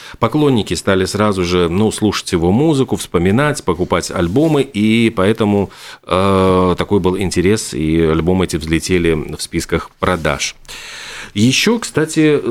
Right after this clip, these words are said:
возникли в две тысячи седьмом году у шведской пары проблемы.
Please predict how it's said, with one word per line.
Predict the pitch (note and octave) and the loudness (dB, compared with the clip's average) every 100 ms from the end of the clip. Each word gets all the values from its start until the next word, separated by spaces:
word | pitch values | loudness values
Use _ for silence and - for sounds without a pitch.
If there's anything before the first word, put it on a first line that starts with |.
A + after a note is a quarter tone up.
| A#2+ B2 | 2 2
возникли | A#2 A2+ D3+ D#3 C#3 B2+ - | 2 0 0 2 2 2 0
в | A2+ G2 | 0 0
две | F#2+ A#2+ | 0 0
тысячи | B2+ - | 0 -2
седьмом | G2+ G2+ G2 F#2+ | 0 2 2 2
году | G2 A2+ | 2 2
у | |
шведской | C3+ A2 A#2+ - G#2+ | 0 0 0 -2 -2
пары | F#2 G#2+ A#2+ | 0 0 0
проблемы. | A2+ A2+ G#2 D#2 C#2 | -2 0 2 0 -2